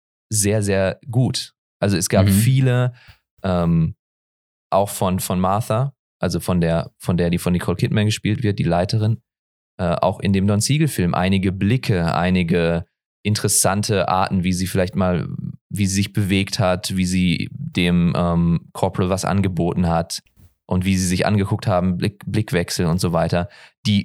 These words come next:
Speaker 1: ganz viel Inhalt getragen haben, wo ich nicht noch irgendwie brauchte, dass dann so eine Off-Stimme sagt, „Oh, mein Bruder ist ge-, ist abgehauen und ich würde gerne mal wieder jemanden in meinem“, irgendwie sowas. Ähm,
Speaker 2: Mhm.
Speaker 1: das,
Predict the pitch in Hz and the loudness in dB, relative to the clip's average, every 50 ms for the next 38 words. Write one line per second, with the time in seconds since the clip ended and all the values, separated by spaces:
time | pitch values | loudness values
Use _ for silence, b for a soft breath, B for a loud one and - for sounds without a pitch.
0 | - - - 98 107 123 123 120 - - - 120 120 113 98 123 143 147 113 90 | -2 -2 0 2 2 2 0 0 -2 -4 -2 0 0 0 2 2 2 2 2 0
1 | 85 - - 90 - - 87 85 82 85 85 82 85 82 80 80 80 82 95 117 | -2 -4 -8 -10 -6 -2 -2 0 0 0 -2 -2 0 0 0 0 0 0 0 -2
2 | 120 - _ _ _ _ - - 101 101 98 110 113 120 120 131 113 110 110 113 | -2 -4 _ _ _ _ -6 -2 -2 0 2 2 0 2 2 0 0 0 2 0
3 | 117 110 110 107 107 101 - 101 95 95 101 107 - - - 110 107 98 104 104 | 2 2 2 0 0 -2 -2 0 0 2 2 0 -2 -6 -4 -4 -2 0 0 -2
4 | 104 - - 104 101 98 101 98 85 71 120 135 - - - 104 95 92 90 85 | -2 0 0 0 0 2 2 0 0 0 0 0 -2 -2 0 0 2 2 0 2
5 | 90 82 80 82 95 - - - _ b b b b _ _ _ _ _ _ _ | 0 0 0 0 -2 -4 -10 -20 _ b b b b _ _ _ _ _ _ _
6 | _ _ _ _ _ - 123 147 156 135 113 107 110 113 123 120 135 160 143 101 | _ _ _ _ _ -2 0 0 2 2 2 0 0 0 0 0 0 2 2 2
7 | 92 90 98 - - 107 101 - - 110 - - - 110 - - 107 101 104 95 | 0 0 -2 -2 -2 -2 -2 0 0 -2 -2 0 -2 -2 -2 -2 -2 0 2 0
8 | 98 104 107 104 107 107 110 113 117 117 113 107 104 104 107 107 107 107 104 104 | 2 2 2 0 0 0 0 0 0 0 0 0 0 2 2 2 2 2 2 0
9 | 101 104 - 110 107 107 107 110 110 107 104 101 101 - 110 104 107 107 107 107 | 0 0 0 0 2 2 2 2 2 2 2 0 0 0 2 2 2 2 2 2
10 | 104 110 110 - - 110 104 101 98 98 95 82 78 85 - - - - - - | 2 2 0 0 2 0 2 2 2 0 0 0 0 -2 -4 -6 -10 -14 -18 -18
11 | - - 87 87 82 82 82 85 - 101 101 98 95 98 107 98 - - - _ | -8 -4 -2 0 2 2 2 2 2 2 4 4 4 4 2 0 -2 -10 -18 _
12 | - - 98 95 - - | -2 0 0 2 0 -2